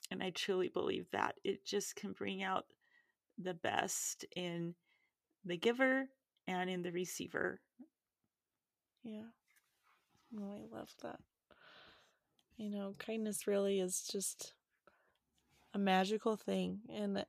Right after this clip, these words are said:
Speaker 2: I just truly believe as long as you are trying your hardest to be kind, kindness is gonna gi-, be given back to you.
Speaker 1: Mm-hmm.
Speaker 2: And it's just what you choose to see and how you see it. You can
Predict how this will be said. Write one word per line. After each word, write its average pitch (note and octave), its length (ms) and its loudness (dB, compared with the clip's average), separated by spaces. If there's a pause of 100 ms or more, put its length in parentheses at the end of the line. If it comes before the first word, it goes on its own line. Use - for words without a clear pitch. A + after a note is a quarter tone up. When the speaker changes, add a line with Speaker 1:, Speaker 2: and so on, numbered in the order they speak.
Speaker 2:
I G#3+ 140 0
just G#3 300 0
truly G#3 260 4
believe G3 400 4
as F#3+ 140 0
long A3+ 260 2
as G#3+ 100 0
you A3 140 4
are G#3 80 4
trying G3 380 0
your F#3+ 100 2
hardest F#3 400 0
to G3+ 80 -12
be F#3+ 100 -2
kind, F3 560 -2
kindness F3+ 440 0
is F#3+ 120 -4
gonna - 220 -6
gi-, - 300 -10 (120)
be G#3 120 0
given G3+ 320 2
back F3 340 2
to - 180 -6
you. - 220 -2 (180)
Speaker 1:
Mm-hmm. F#3 400 -8 (460)
Speaker 2:
And G#3 240 -12
it's G#3 160 -8
just - 440 -4 (1040)
what G#3 300 0
you A3 120 -2
choose G3+ 320 0
to - 140 -4
see G#3+ 280 2
and F#3+ 140 4
how F#3+ 160 0
you G3+ 180 0
see A#3+ 240 -2
it. G#3+ 60 2
You G3 140 -2
can F#3+ 340 0